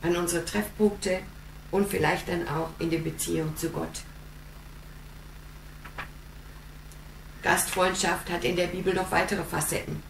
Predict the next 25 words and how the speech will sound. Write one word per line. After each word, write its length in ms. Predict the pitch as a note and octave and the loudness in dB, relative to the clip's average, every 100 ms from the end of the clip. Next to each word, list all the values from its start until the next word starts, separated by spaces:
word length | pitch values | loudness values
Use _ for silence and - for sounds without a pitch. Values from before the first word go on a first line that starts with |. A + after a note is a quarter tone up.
| - - - - | -14 -14 -14 -4
Zum 160 | - F#3+ | 4 10
Beispiel 400 | F#3 G3 - G3 | 12 12 8 4
spielt 260 | - F#3 E3+ | 2 2 6
das 220 | E3+ - | 6 6
Abendmahl 440 | F#3+ G#3 - F3 | 6 6 6 4
eine 260 | F3 F3+ E3+ | 4 4 4
zentrale 560 | E3+ E3+ - F#3 G#3+ | 2 2 4 8 8
Rolle, 300 | F#3 F3+ D#3+ D#3+ - - - - | 10 8 8 4 -8 -14 -14 -2
wo 100 | E3+ | 2
Christen 480 | E3+ G#3+ G#3 - G#3 | 4 6 8 6 4
an 160 | - E3+ | 2 2
den 180 | E3+ | 0
Tisch 320 | - A#3 A#3 - | 6 6 6 6
Gottes 420 | F3 F3 D#3 - | 4 4 2 4
eingeladen 680 | E3+ F3 E3+ D3+ D#3+ D#3+ D3+ - - - | 4 4 4 4 4 2 -2 -8 -14 -10
sind. 460 | D3 D#3 - - - - - - - - - - - - - | 0 0 0 -2 -8 -8 -8 -8 -12 -14 -14 -14 -14 -14 -2
Interessant 640 | - G3 F#3 F3+ - G3 G#3 | 2 4 6 6 10 8 8
ist 200 | - - | 4 2
auch 140 | F#3 | 2
die 140 | F#3+ G3 | 2 8
doppelte 400 | G#3 G#3+ G3+ F3+ | 10 10 8 8
seelsorgerliche 840 | F#3 G#3+ G#3+ F#3+ E3+ D#3+ D#3+ E3 | 8 10 10 8 6 4 2 2
Dimension 560 | D#3 D#3 D#3+ E3+ F#3 F3+ | 2 4 4 4 2 2
der 100 | D#3+ | 2
Gastfreundschaft, 760 | F3 D#3+ - E3+ E3 D#3+ D#3+ | 2 0 0 0 2 0 -2